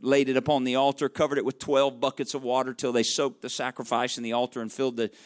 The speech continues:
trench round about the bottom of the altar. He prayed a sixty-three word prayer,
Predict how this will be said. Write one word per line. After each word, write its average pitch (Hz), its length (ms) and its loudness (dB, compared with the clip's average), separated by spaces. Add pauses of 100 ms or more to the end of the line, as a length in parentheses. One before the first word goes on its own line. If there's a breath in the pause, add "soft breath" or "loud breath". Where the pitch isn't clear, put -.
(140 loud breath)
trench 143 420 -4
round 123 240 0
about 120 240 0
the 131 80 -6
bottom 123 300 0
of 117 40 -6
the 117 120 -2
altar. 123 340 -2 (300 loud breath)
He - 80 -14
prayed 220 320 2
a 190 40 2
sixty-three 190 640 -2
word 156 340 2
prayer, 117 560 -2